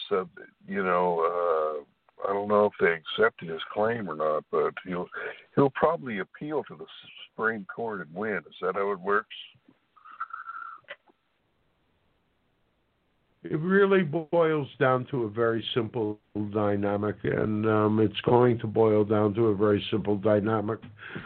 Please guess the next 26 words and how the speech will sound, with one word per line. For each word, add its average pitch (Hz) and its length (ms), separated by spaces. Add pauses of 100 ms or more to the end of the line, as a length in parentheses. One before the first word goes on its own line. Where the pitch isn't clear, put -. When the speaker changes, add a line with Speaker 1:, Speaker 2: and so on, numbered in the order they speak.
(160)
Speaker 2:
which 110 240
is 104 220
going 107 380 (120)
to 104 100
be, 101 540
um, 95 520 (880)
um, 98 260
easily 104 600
understood, 98 760
if 95 180
not 101 200
accepted 95 1040
by, 92 380 (420)
uh, 92 220
most 95 300 (100)
people, 120 680
and 90 100
that 95 180
is 95 120 (140)
the 101 100
dynamic 95 720
of 92 240 (540)
all 101 280
of 92 160
those, 101 360 (160)
um, 90 480